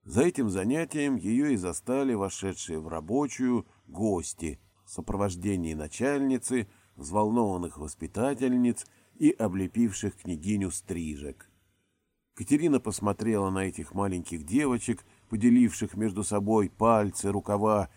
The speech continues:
и края платья княгини – с презрительным сожалением,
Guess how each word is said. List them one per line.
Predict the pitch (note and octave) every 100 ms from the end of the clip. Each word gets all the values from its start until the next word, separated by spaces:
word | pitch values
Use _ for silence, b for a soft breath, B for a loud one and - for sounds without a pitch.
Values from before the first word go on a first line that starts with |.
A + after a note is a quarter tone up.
| b
и | F#2+
края | - G#2+ A2+ A2
платья | G2+ F#2+ G#2 G2 - F2
княгини – | - F2+ E2 A#2+ D3 C3+ B2 - b b
с | -
презрительным | - F#2 D2 A2+ C#3 A#2+ A2+ A2
сожалением, | G2+ G2 F#2+ F#2+ F2 D#2+ D2 D2 C#2+ C2